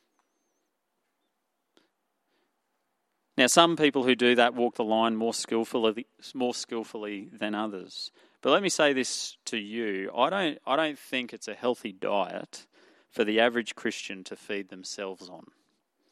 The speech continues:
Now, I don't know if this is you, but I've seen it around. I've seen, uh, this sort of thing lead to people finding a false teacher under every single rock,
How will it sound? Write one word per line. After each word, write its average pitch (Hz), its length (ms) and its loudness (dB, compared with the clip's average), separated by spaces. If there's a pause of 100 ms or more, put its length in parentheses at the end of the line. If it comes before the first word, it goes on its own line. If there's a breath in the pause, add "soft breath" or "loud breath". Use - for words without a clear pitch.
(880)
Now, 110 140 4
I - 20 4
don't 147 140 4
know 127 120 4
if 113 80 0
this 117 180 -4
is 98 160 -6
you, 95 100 -12
but 107 140 -4
I've 104 100 -2
seen 135 220 -2
it 131 100 -2
around. 98 320 -8
I've 117 120 0
seen, 139 340 4 (340 loud breath)
uh, 110 320 4 (500)
this 131 220 -2
sort 151 240 4
of 127 80 0
thing 113 220 -4
lead 127 400 2
to 131 80 -2
people 120 340 -2
finding 131 500 -2
a 113 60 -8
false 127 320 -2
teacher 127 340 -8
under 110 240 -4
every 151 200 0
single 151 300 -6
rock, 127 340 -2